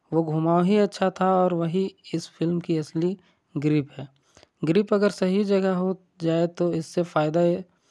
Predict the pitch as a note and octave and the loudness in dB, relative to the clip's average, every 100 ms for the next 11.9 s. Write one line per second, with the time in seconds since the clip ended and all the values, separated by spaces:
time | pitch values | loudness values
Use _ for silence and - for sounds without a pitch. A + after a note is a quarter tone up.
0 | _ _ _ E3 F3 E3+ E3 E3+ E3 D#3+ | _ _ _ 0 2 2 0 0 0 -2
1 | D#3+ D#3 - D#3 E3+ E3+ E3 D#3+ D#3+ - | -4 -4 -2 0 0 0 -2 -2 -6 -4
2 | E3 E3+ E3 E3+ D#3 D3+ D3+ D#3 - C#3 | -2 -2 -2 -4 -2 -4 -2 -4 -6 -6
3 | C#3+ E3 _ _ _ _ D3 D#3 E3+ - | -4 -8 _ _ _ _ 0 0 2 -2
4 | E3+ E3+ E3+ E3 E3+ E3+ D#3+ D3 D#3 - | -2 0 0 0 0 0 0 -2 -4 -6
5 | C#3+ C#3+ - _ - C3 C3 B2+ A#2+ - | -8 -8 -16 _ -10 -10 -8 -10 -10 -14
6 | _ _ _ _ _ _ - D3 E3 G3 | _ _ _ _ _ _ -2 0 2 2
7 | G3+ G#3 G3 F#3+ G3+ F#3+ F#3 G3+ G#3+ _ | 2 2 2 4 2 2 2 2 0 _
8 | _ _ _ - D3+ E3+ F3+ F3 E3+ F3 | _ _ _ -6 0 2 2 2 0 -2
9 | F#3+ - _ _ _ _ F3+ F3 D#3+ D#3 | -4 -6 _ _ _ _ -4 -4 -4 -4
10 | D3+ F3 F3+ F#3+ F#3+ G3 F#3 G3+ G#3+ F3+ | 0 2 4 2 2 0 0 -2 -4 -4
11 | - F3 F3+ F3+ D3+ D#3 E3+ F#3 | -2 -2 -2 -2 -4 -2 0 0